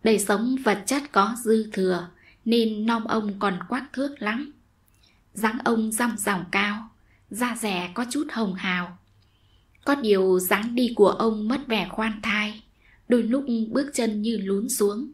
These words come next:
khấp khểnh, bởi xương cốt trễ biếng, mệt mỏi. Ông cần cố gắng tập thể dục sáng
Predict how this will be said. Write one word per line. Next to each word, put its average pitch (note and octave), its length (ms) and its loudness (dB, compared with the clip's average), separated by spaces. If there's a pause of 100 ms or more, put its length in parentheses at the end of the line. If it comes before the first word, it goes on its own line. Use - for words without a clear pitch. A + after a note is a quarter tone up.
khấp C#4+ 200 -6 (120)
khểnh, F#3+ 260 -2 (520)
bởi G3 280 2
xương A3 320 -2
cốt C#4 280 -2
trễ C#4 320 2
biếng, G#3 360 2
mệt G3+ 380 -2
mỏi. F3+ 240 2 (1700)
Ông B3 200 2
cần F#3+ 400 0
cố G#3 180 6
gắng A#3+ 460 -2
tập A3+ 180 2
thể G3+ 160 2
dục F#3+ 260 2
sáng G3+ 320 -2